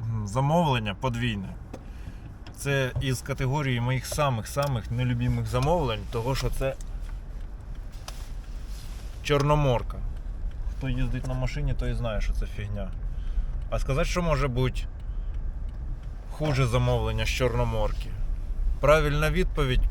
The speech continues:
подвійне, бляха, замовлення з Чорноморки. Блін, це люди ще їдять, воно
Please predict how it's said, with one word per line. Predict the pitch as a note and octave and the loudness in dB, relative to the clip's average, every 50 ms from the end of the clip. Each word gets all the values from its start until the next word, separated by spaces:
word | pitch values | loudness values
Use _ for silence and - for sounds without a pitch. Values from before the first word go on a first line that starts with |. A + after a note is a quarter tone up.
| - | 8
подвійне, | - G3+ G#3 F3+ F3 F#3+ A3 A3+ G3 F3+ E3 D#3+ D3+ | 8 10 10 12 10 10 10 10 10 8 8 8 6
бляха, | C3+ C#3 C#3+ C#3+ C3+ C3 - C#3 B2+ | 8 8 10 10 8 8 8 6 4
замовлення | A2+ A#2 C3+ D3 E3 F#3 G3+ G3 F3+ D#3 D3 C#3 C3 B2+ | 6 4 2 4 6 6 6 6 6 4 2 2 2 2
з | B2+ | 2
Чорноморки. | - - F3 E3 D3+ D3 D3+ D3 C#3 C3+ B2+ B2 A2+ G#2+ - - - - - - - - - - - - - - - - - - - - - - | 0 2 2 2 4 4 4 4 4 4 4 2 2 0 -2 -4 -2 -2 0 0 0 0 0 0 0 0 0 -2 -2 0 2 4 4 2 2 2
Блін, | A#2 B2+ C#3+ D#3+ C#3 | 2 2 4 4 2
це | - - D3 | 2 2 2
люди | D3 D#3+ D#3 D3 D3 | 2 2 0 0 0
ще | C3 - D3+ D3 | 0 0 0 0
їдять, | C#3 C3 C3 C#3+ C#3+ - | 2 8 8 10 10 8
воно | - B2+ B2 | 6 4 4